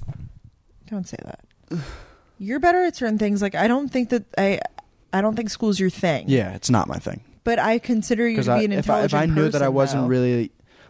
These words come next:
Speaker 2: like, set up to go to, it was kinda, ever since I kinda, like, knew I was going to college and, like, I, I was verbally committed somewhere and, like, I knew I just had to hold a certain amount of, like,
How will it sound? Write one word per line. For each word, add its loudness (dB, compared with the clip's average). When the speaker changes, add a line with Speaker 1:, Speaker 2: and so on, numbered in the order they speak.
Speaker 2:
like, 2
set 4
up 2
to -2
go 4
to, 0
it -2
was 2
kinda, 2
ever 0
since -2
I 4
kinda, 0
like, 0
knew 2
I 2
was -2
going 2
to -2
college 2
and, -2
like, -2
I, 2
I 2
was 0
verbally -2
committed -6
somewhere -2
and, -4
like, -8
I 2
knew 2
I 4
just -4
had 0
to -2
hold 0
a 0
certain 0
amount 0
of, -4
like, -8